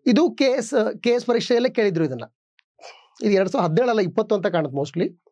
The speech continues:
ಸರಿ, ಪ್ರಶ್ನೆ ನೋಡಿ ಈಗ. ಕುಟುಂಬವೊಂದರಲ್ಲಿ ಜೆ ಕೆ, ಎಲ್ ಎಂ ಎನ್ ಮತ್ತು ಓ ಎಂಬ ಆರು ಮಂದಿ ಸದಸ್ಯರು ಇದ್ದಾರೆ.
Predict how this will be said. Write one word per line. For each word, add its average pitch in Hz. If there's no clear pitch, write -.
ಸರಿ, 214
ಪ್ರಶ್ನೆ 220
ನೋಡಿ 185
ಈಗ. 117
ಕುಟುಂಬವೊಂದರಲ್ಲಿ 262
ಜೆ 202
ಕೆ, 226
ಎಲ್ 240
ಎಂ 233
ಎನ್ 226
ಮತ್ತು 185
ಓ 233
ಎಂಬ 220
ಆರು 214
ಮಂದಿ 233
ಸದಸ್ಯರು 220
ಇದ್ದಾರೆ. 214